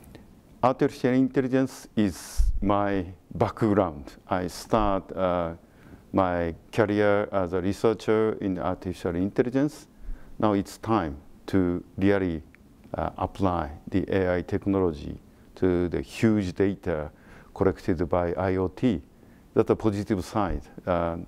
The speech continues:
the, the other side is, uh, cybersecurity. Now the, uh, it's quite serious. Uh, many, uh,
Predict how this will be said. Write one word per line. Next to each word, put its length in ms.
the, 140
the 200
other 140
side 580
is, 320
uh, 80
cybersecurity. 1000
Now 380
the, 460
uh, 240
it's 220
quite 240
serious. 640
Uh, 220
many, 460
uh, 300